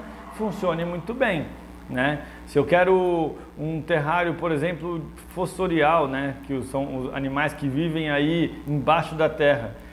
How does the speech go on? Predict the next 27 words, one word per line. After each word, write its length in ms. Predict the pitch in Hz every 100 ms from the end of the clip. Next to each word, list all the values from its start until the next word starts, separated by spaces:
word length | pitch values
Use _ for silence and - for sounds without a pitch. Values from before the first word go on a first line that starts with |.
| -
eu 80 | -
preciso 340 | 117 - 165 156
ter 180 | 165
uma 220 | 170 170 143
caixa 440 | - 190 226 226
que 160 | - 202
propicie, 1040 | - 190 190 190 165 - 165 170 226 247 - - - - -
é, 360 | 143 147 147
uma 240 | 143 143 147
grande 280 | 151 214 190
quantidade 440 | 214 185 190 180
de 120 | 180
substrato 680 | 170 196 170 - 185 190 202
pra 200 | - 208
que 200 | 196 202
a 60 | 196
gente 220 | 196 185
consiga 380 | 190 180 190 185
favorecer 600 | - 170 170 165 - 165
esse 100 | 160
comportamento 720 | 170 156 156 151 147 139 135
no 100 | 143
indivíduo. 540 | 143 170 143 123 113 - - - - - - -
Então, 340 | 135 190 196 - - - - - - - - - -
nós 160 | - 185
temos 280 | 202 190 185
aí 320 | 170 135